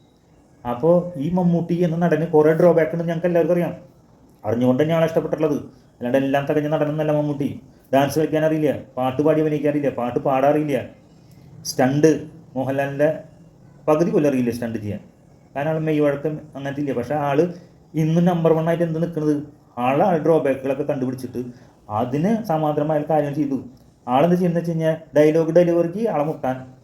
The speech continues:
ലോകത്തിൽ ആരുമില്ല. ലോകത്തിൽ ഡയലോഗ് ഡെലിവറിക്ക് അതും ആൾ തുടങ്ങുമ്പോൾ ഉണ്ട്. ആൾ ആദ്യ സിനിമകളിൽ നല്ല മ-, മമ്മൂട്ടി നല്ല ഡയലോഗ് പറഞ്ഞു. ഒന്ന് രണ്ട്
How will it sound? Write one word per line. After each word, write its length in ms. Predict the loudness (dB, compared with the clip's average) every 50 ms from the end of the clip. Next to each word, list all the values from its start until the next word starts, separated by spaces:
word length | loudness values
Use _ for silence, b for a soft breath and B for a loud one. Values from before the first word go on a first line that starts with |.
| _ _ _ _ _ -10 0
ലോകത്തിൽ 500 | 2 6 8 8 8 8 6 6 6 6 6
ആരുമില്ല. 240 | 6 4 2 0 0 0
ലോകത്തിൽ 400 | 2 2 2 0 -2 -4 -6 -8 -8 -10 -16 -20 _ _ _ _ _ _ _ _ _ _ _ _ _ _ _ _ _ 4
ഡയലോഗ് 360 | 6 6 6 6 2 2 2 2
ഡെലിവറിക്ക് 380 | 2 2 2 0 0 -2 -6 -12 -10 -4 -2 -2
അതും 200 | 0 2 2 2 4 4
ആൾ 100 | 4 4 4 2
തുടങ്ങുമ്പോൾ 380 | 2 2 2 2 0 0 0 2
ഉണ്ട്. 120 | 2 2 2 0 -8 -12 -6 -4 -2 0
ആൾ 120 | 2 2 4 4
ആദ്യ 160 | 4 2 2 0
സിനിമകളിൽ 340 | -2 0 0 0 0 0 0 2
നല്ല 140 | 0 0 -2 -2 -2
മ-, 160 | -2 -2 -2 -2
മമ്മൂട്ടി 300 | -2 -2 -2 -4 -4 -2 -2
നല്ല 120 | -2 0 2 4
ഡയലോഗ് 320 | 4 4 4 2 2 0 -2 -4 -8 -12 -8
പറഞ്ഞു. 200 | -6 -4 -4 -4 -6 -8 _ _ _ _ _ _ _ _ _ _ _
ഒന്ന് 180 | -4 0 2 2 2
രണ്ട് 140 | 2 2